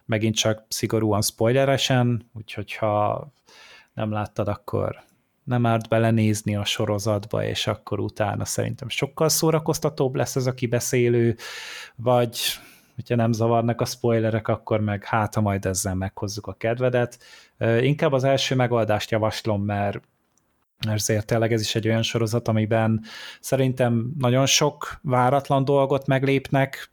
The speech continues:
tökös húzást meglépnek a, a szerzők, és szerintem ez nagyon-nagyon-nagyon sokat tud dobni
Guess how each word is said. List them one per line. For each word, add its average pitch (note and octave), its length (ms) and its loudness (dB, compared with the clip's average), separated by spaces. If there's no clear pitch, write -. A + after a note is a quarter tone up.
tökös B2+ 340 -2
húzást C3 480 0
meglépnek C3 560 0
a, C3+ 380 2
a - 80 -4
szerzők, C#3+ 760 2
és C3+ 220 2
szerintem B2 380 2
ez A#2+ 100 2
nagyon-nagyon-nagyon A2 800 2
sokat G#2 360 -4
tud G2 240 -8
dobni F#2+ 500 -4